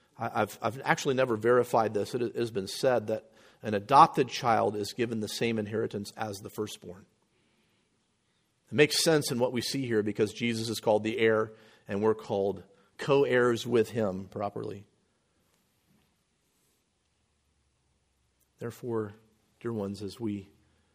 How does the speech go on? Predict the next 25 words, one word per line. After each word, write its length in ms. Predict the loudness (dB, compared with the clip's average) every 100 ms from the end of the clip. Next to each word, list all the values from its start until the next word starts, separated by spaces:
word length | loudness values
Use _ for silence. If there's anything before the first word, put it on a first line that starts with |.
| _
think 160 | -8 -4
about 240 | -4 -4
these 260 | -4 -6 -8
things, 460 | -10 -12 -14 -20 -12
this 160 | -10
is 120 | -8 -6
the 140 | -6
reason 420 | -4 -8 -10 -12 -16 _ _ -16
for 100 | -10
the 120 | -6
incarnation 540 | -6 -6 -8 -8 -10 -14
of 60 |
Jesus. 640 | -12 -14 -16 -18 -18 -20 -20 _ _ _ _ -6
The 100 | -2
reason 380 | 0 0 -2 -4
for 120 | -4
the 140 | -4
advent. 500 | 0 0 0 -4 -10 -10
Look 160 | -10
again 240 | -6 -4 -4
at 80 | -4
verses 320 | -8 -8 -10
four 180 | -10 -12
and 100 | -12
five. 280 | -14 -14